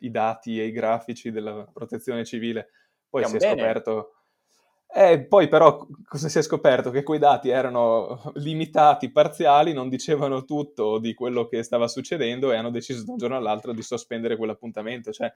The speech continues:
Speaker 2: Ok.
Speaker 1: noi abbiamo avuto un senso di sazietà quando ci davano questi grafici, questi numeri, dicendo, "Ah, adesso io sono informato con contenuti scientifici." In realtà poi,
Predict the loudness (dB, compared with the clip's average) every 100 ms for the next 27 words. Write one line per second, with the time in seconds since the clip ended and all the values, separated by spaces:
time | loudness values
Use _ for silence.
0 | -10 -14 -10 -4 -2 0 0 0 0 0
1 | -2 -4 -6 -6 -6 -8 -8 -8 -8 -4
2 | 2 2 0 -6 -8 -10 -4 -2 -2 -4
3 | -8 -12 -10 -6 -2 -2 -4 -14 -14 -12
4 | -10 -8 -4 -4 -4 -6 -6 -4 -4 -4
5 | -8 -8 -6 -4 -4 -6 -10 -12 -8 -8
6 | -12 -12 -12 -10 -8 -8 -6 -4 -6 -10
7 | -20 -20 -18 -18 -16 -18 -20 -16 -16 -16
8 | -18 -14 -4 -2 -2 -6 -8